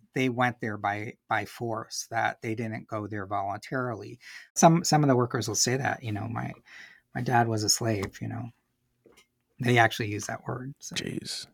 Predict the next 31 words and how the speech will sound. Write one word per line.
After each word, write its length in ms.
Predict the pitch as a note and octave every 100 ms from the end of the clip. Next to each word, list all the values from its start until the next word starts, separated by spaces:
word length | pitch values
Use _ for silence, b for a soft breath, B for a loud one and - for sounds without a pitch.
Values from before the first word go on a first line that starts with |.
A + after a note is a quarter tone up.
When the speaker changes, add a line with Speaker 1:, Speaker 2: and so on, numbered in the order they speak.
| _
Speaker 1:
Yeah, 420 | E3+ E3 C3 C3 - F3+ E3 _ _ -
Firestone 580 | G#3 G#3+ G#3 G3 E3
could 600 | D#3 - D#3 D3 C#3+ - -
basically, 1000 | - D3 - D#3+ D3 C3+ B2+ B2 A#2 A#2+ -
you 160 | C3+
know, 140 | C3 B2
plead 380 | B2 D#3+ C#3 A2+
ignorance 560 | C#3+ C#3+ A2+ A2+ - B2
in 160 | G2+
this. 420 | G2 A#2 - - -
People 260 | C#3 C3 A#2+
are 120 | A#2
showing 380 | - B2+ A#2 C3+
up, 240 | F#3+ F#3
whether 280 | - B2+ B2
they're 120 | A#2+
coming 400 | A2+ B2 A#2 A#2
voluntarily, 1000 | A2 A2 A2 A#2 G#3+ A3 G#3+ F3+ E3+ D#3+
they're, 140 | C#3+ A#2+
whether 280 | A#2 A2+
they're 180 | A2 A2+
coming, 560 | A2 C3+ B2+ B2 A#2+ A#2 b b b b -
um, 380 | C3 A#2+ A#2 A2
because 500 | A#2+ A2+ C3 B2 A2+
they, 360 | B2 A#2 A#2 -
you 160 | B2
know, 460 | A#2 A2+ A2+ A#2 -
were 300 | C3 A#2+ A#2
forced. 640 | A2 - E3+ F3+ - - - -
But 300 | D3 C3+ C#3+ B B -
Firestone, 840 | - E3+ F#3 F#3+ - D#3+ C#3+